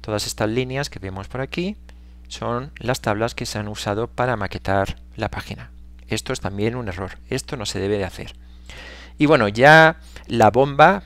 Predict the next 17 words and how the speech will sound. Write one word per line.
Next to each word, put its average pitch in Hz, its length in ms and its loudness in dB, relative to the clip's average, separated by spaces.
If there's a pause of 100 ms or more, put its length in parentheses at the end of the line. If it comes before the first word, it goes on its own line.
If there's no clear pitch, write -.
(380)
pero 92 180 -6
la 95 80 -4
bomba 117 300 2
auténtica, 135 920 -2 (560)
es 147 160 2
lo 135 120 -2
que 120 80 -2
me 107 80 -2
he 104 40 -4
encontrado. 95 640 -6 (480)
Aquí - 220 -10
lo 98 120 -4
podemos 82 360 -10
ver. - 240 -18 (1700)
La 123 320 8
etiqueta 147 680 2
font. 104 480 -4